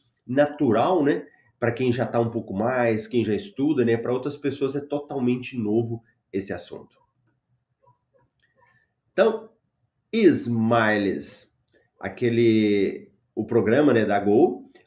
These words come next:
oferece até setenta por cento de bônus nas transferências de pontos do cartão. Primeira parte, né?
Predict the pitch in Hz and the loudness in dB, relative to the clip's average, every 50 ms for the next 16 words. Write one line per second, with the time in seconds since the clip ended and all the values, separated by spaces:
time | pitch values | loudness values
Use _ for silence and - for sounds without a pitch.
0 | _ - - 110 - 143 120 117 113 110 110 117 107 - 110 95 92 - - 113 | _ -8 -6 -4 -2 0 2 2 2 2 0 -2 -2 -2 -2 -4 -4 -4 -6 -6
1 | - - - 120 117 123 143 143 180 165 - - - _ _ _ 135 127 120 - | -8 -4 -2 -2 0 0 0 0 -2 -2 -6 -8 -12 _ _ _ -6 -6 -4 -2
2 | 117 107 104 107 110 98 117 110 104 101 104 104 107 113 139 175 175 - - - | -2 -2 -2 -2 -6 -6 -6 -6 0 2 2 2 2 2 0 -2 -4 -8 -14 -16
3 | _ - 110 117 113 - - - - 170 202 208 202 - 151 123 123 131 139 135 | _ -6 -6 -6 -6 -6 -10 -6 -2 -2 -2 -2 -2 -4 -2 0 2 2 0 0
4 | - 131 135 - - 120 120 123 131 131 - 135 143 143 - 156 147 147 - 110 | -4 -10 -14 -8 -4 0 0 0 0 -2 -4 -6 -4 -2 -2 -2 -2 0 0 0
5 | 92 80 - - - _ _ _ _ _ _ _ _ _ _ _ _ _ _ - | 0 0 -4 -8 -14 _ _ _ _ _ _ _ _ _ _ _ _ _ _ 4
6 | 139 151 147 143 147 147 143 147 - 110 95 82 78 - - 113 143 165 156 - | 6 6 8 8 6 6 4 2 2 0 -2 -2 -4 -6 -2 0 0 0 0 -4
7 | - | -10